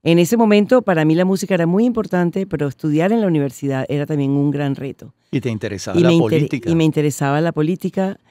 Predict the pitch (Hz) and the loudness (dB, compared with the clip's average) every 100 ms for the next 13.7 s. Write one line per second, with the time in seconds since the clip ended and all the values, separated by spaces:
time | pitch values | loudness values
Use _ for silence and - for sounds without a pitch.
0 | _ _ 147 147 147 143 135 143 139 147 | _ _ 0 0 0 -2 -2 -2 0 0
1 | 160 - _ _ - 156 160 143 151 - | -2 -4 _ _ -6 -4 0 0 -2 -2
2 | 190 180 185 196 170 147 147 147 180 170 | 2 2 2 0 -2 -2 0 0 -2 -2
3 | 165 135 160 139 180 - 208 233 185 143 | 0 0 -2 -2 -4 -2 0 2 2 2
4 | 143 139 - 135 135 143 _ _ _ 123 | 0 -4 -6 -4 -4 -10 _ _ _ -20
5 | 107 117 180 156 135 - 156 147 151 147 | -16 -12 -2 0 0 0 2 4 4 2
6 | 180 170 156 175 175 151 - 151 160 160 | 2 2 0 0 2 0 0 0 0 -2
7 | 170 151 139 139 135 139 131 160 156 151 | -2 0 0 0 0 -2 -2 -6 -4 -2
8 | 139 131 127 127 135 135 147 151 143 139 | 0 0 -2 -6 -6 -4 -2 -4 -4 -2
9 | 156 147 - 98 139 139 135 131 _ - | -2 -4 -6 -4 -2 0 0 -4 _ -20
10 | _ - 135 139 139 135 156 160 139 147 | _ -10 -8 -4 -4 -2 0 0 -2 -4
11 | 143 - _ - 107 120 120 147 151 135 | -4 -8 _ -10 -6 -2 2 4 4 2
12 | - 120 - _ - - 147 - 156 139 | -2 -6 -8 _ -10 -2 -2 -2 -4 -4
13 | 95 107 117 170 - 143 | -8 -10 -8 -6 -4 -4